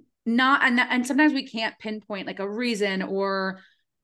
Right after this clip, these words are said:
a trigger or a catalyst for, like, why we're experiencing these challenges.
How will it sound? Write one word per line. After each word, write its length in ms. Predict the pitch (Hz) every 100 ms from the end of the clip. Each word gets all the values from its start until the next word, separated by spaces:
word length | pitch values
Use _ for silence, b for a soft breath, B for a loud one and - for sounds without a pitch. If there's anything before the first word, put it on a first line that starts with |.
| -
a 200 | 202 202
trigger 640 | - 262 214 226 214 202
or 480 | 208 208 196 190 190
a 60 | -
catalyst 580 | - - 190 202 220 214
for, 60 |
like, 140 | 208 185
why 460 | 180 180 180 180
we're 160 | 180 185
experiencing 680 | 185 - 185 180 180 180 185
these 180 | 180 170
challenges. 800 | 170 165 175 190 247 294 302